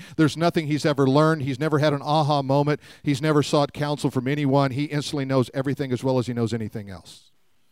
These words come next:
You're gonna learn from that. Imagine, I'm just gonna get off on this a minute. Just imagine you're in eternity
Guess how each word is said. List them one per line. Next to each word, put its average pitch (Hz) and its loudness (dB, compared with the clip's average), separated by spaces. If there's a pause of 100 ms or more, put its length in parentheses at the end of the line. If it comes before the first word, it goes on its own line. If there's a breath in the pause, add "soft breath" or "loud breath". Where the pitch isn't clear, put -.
(580)
You're 143 4
gonna 147 4
learn 127 4
from 120 -4
that. 95 -12 (4000 soft breath)
Imagine, 160 2
I'm 139 2
just 147 0
gonna 156 0
get 143 2
off 143 2
on 139 -2
this 127 0
a - -12
minute. 123 -4
Just 180 0
imagine 156 -2
you're 147 0
in 165 -2
eternity 156 0